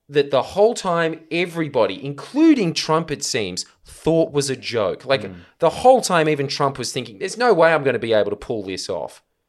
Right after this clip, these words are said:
Speaker 1: And it was just him that saw, "No, there's a path." And th-, these was his, these, these were his words. "There's a path. It's not pretty,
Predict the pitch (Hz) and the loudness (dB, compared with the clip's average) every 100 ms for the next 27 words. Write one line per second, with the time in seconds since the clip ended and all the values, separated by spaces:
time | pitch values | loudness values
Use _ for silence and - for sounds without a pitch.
0 | _ _ - 147 135 110 104 - 120 190 | _ _ -4 -2 -2 -6 -10 -6 0 2
1 | 180 - - - 180 135 123 147 127 127 | 2 0 -6 -10 -6 -4 -4 -2 -4 -2
2 | - 147 123 117 139 - _ _ 117 147 | 0 2 4 2 0 -8 _ _ -6 0
3 | 165 117 120 135 135 135 - 151 147 - | 2 4 2 2 -2 -2 -4 -2 -2 -4
4 | - - 147 147 147 147 156 143 143 143 | -16 -8 -8 -4 -6 -4 -8 -8 -8 -12
5 | 135 135 131 123 123 131 135 143 165 104 | -14 -14 -12 -10 -10 -10 -10 -4 0 0
6 | - - _ _ _ _ _ 110 120 131 | -2 -14 _ _ _ _ _ 0 0 -2
7 | - 185 131 123 185 - _ _ _ _ | 0 4 4 4 0 -8 _ _ _ _
8 | _ _ 117 - 127 123 - 175 160 104 | _ _ -6 -4 0 0 0 -4 -2 -6
9 | 139 | -10